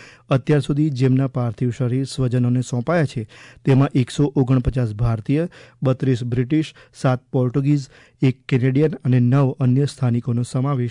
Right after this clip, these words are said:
થાય છે, જ્યારે પંદર જેટલા પાર્થિવ દેહને હવાઈ માર્ગે અને એકસો ત્યાસી જેટલા પાર્થિવ દેહને સડક માર્ગે તેમના નિવાસસ્થાને પહોંચાડાયા. આ દુર્ઘટનામાં જીવ ગુમાવનારા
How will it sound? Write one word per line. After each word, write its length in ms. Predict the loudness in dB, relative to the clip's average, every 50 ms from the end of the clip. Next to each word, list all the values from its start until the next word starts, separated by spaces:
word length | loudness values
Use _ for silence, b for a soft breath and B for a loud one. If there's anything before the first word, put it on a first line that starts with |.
| -8 -12 -14
થાય 180 | -10 -8 -8 -8
છે, 180 | -8 -10 -12 -12 _ B B B B B B B B
જ્યારે 160 | 0 2 2 2
પંદર 380 | 0 0 2 2 4 4 2
જેટલા 320 | 2 0 0 -2 0 -2 -2
પાર્થિવ 420 | -2 -2 -2 -2 -2 -2 -4 -2
દેહને 320 | 0 0 0 0 0 0
હવાઈ 300 | 0 0 -2 -2 -2 0
માર્ગે 420 | 0 0 0 0 -2 -2 -2 -2 -2
અને 280 | -2 -2 -2 -2 -2 -4 B B B B B B
એકસો 300 | -2 -2 -2 -2 -2 -2
ત્યાસી 460 | -2 -2 0 0 0 0 0 -2 -2
જેટલા 360 | -2 -2 -2 -2 -4 -4 -4 -2
પાર્થિવ 400 | -2 -4 -4 -4 -4 -4 -4 -4
દેહને 320 | -2 -2 -2 -2 -4 -4
સડક 360 | -4 -4 -4 -4 -4 -4 -4
માર્ગે 300 | -4 -4 -4 -4 -4 -6
તેમના 320 | -4 -4 -4 -4 -4 -4 -4
નિવાસસ્થાને 600 | -4 -4 -4 -4 -4 -6 -6 -6 -6 -4 -4 -4
પહોંચાડાયા. 640 | -4 -4 -4 -4 -4 -6 -8 -8 -8 -8 -8 -10 -12 B B B B B B B B B B B -4
આ 80 | -2
દુર્ઘટનામાં 600 | 0 0 0 2 2 0 0 0 0 0 0 0
જીવ 220 | 0 2 2 2 2
ગુમાવનારા 640 | 2 2 2 2 2 0 0 0 0 0 -2 -4